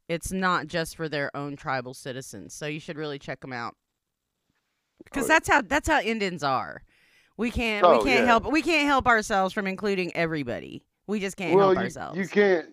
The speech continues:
Speaker 2: well, you can't separate it because that's the thing. Like, you have your kids or your,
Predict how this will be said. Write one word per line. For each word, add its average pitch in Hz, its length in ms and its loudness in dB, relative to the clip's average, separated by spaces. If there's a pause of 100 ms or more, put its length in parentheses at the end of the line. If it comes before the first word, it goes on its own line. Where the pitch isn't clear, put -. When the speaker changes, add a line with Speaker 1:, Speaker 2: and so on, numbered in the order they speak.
Speaker 2:
well, 190 160 4
you 190 120 -2
can't 165 260 0
separate 123 640 0
it 95 180 -8
because 127 460 2
that's 160 200 0
the 147 80 -8
thing. 160 300 2
Like, 101 260 -2 (760)
you 147 120 4
have 151 280 8
your 120 180 -4
kids 156 640 0
or 113 220 -2
your, 113 340 -2